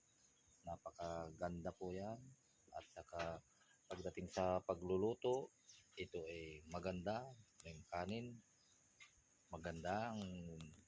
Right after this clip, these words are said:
pag, ano niya, pagluluto niya. At kung iiwanan mo siya, ay kusa ng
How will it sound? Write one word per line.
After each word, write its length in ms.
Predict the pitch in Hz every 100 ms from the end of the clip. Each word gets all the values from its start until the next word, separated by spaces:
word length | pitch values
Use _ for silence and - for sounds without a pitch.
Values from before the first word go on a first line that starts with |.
| - -
pag, 160 | 90 82 80
ano 160 | 87 87
niya, 160 | 95 120 139 - - _ _ - - _ -
pagluluto 640 | 90 87 90 92 95 95
niya. 160 | 95 107 120 123 _ _ - - - _ - 87
At 80 | - - - - -
kung 240 | - 95 90 85 82 80 - - - - - - - - - - -
iiwanan 720 | 98 95 95 95 95 98 95
mo 240 | 95 101 98
siya, 480 | 90 117 120 127 135 - - 98
ay 400 | 90 85 82 82 - - - -
kusa 320 | - 95 - 95
ng 560 | 95 95 90 87 80